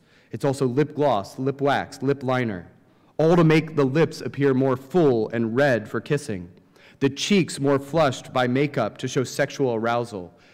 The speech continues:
and Barbie doll high heels are engineered specifically to accent-, accentuate the female's figure for sensual purposes.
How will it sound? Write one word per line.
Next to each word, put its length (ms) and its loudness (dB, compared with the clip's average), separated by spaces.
and 140 -6
Barbie 280 2
doll 240 2
high 220 -2
heels 500 -2
are 140 -4
engineered 540 -2
specifically 880 -2
to 140 -6
accent-, 340 -6
accentuate 720 -4
the 60 -10
female's 420 -6
figure 400 -8
for 140 -10
sensual 440 -8
purposes. 640 -12